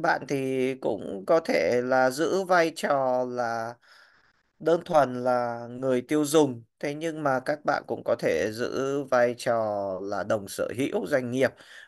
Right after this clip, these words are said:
và cũng giữ vai trò là, à, những nhà quảng bá, những nhà phân phối sản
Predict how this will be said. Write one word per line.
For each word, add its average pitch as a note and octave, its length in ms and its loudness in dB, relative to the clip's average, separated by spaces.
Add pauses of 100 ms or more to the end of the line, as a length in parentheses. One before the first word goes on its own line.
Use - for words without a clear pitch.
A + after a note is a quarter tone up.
và A#2+ 200 4
cũng - 260 -6
giữ C3 260 -4
vai A#2+ 480 2
trò G#2+ 600 2
là, G#2 260 -2 (640)
à, - 180 -8
những A2+ 320 -10
nhà A2+ 540 -2 (160)
quảng - 240 -8
bá, A#2+ 340 0
những C3 180 -10
nhà A2 400 -2
phân B2 120 -6 (100)
phối C#3 360 8 (300)
sản - 200 -6